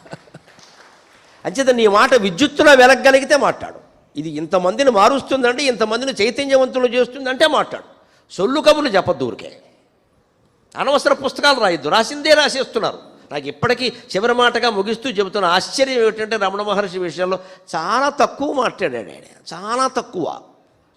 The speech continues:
ఆయన వాక్యాలు మాట్లాడాడు అనడానికి లేదు, కొన్ని పదాలు మాట్లాడాడు. కానీ ఆయన గురించి కొన్ని వేల పుస్తకాలు వచ్చేసాయి.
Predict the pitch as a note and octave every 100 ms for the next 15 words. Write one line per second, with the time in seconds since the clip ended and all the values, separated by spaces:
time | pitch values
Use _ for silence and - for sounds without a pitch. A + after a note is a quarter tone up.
0 | _ _ - F3 E3 C#3+ G3 - C4+ C4+
1 | B3 A#3+ A#3+ B3 A#3 A#3 A3+ A3+ A3 G#3+
2 | F#3+ G3 F#3 F#3+ G3 F#3+ D#3 E3+ C#4 D4
3 | A3 E3 C#3+ G#2+ C2 - _ _ - -
4 | G3+ A#3 A3 G#3+ A3 C#4+ C#4 C4+ A3 F3+
5 | C4 C4+ C#4 - C4 A3 - D3+ -